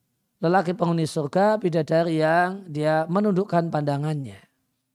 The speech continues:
hanya memandang suaminya. Maka berdasarkan ayat ini, di antara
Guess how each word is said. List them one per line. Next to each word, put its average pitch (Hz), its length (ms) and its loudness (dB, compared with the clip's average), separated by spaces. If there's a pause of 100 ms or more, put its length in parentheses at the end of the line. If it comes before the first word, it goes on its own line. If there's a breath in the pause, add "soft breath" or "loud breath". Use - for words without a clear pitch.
(360)
hanya 165 160 0
memandang 156 640 0
suaminya. 139 600 -6 (1120)
Maka 208 160 -6
berdasarkan 175 560 2
ayat 160 160 4
ini, 180 80 0
di 165 160 -2
antara 151 640 2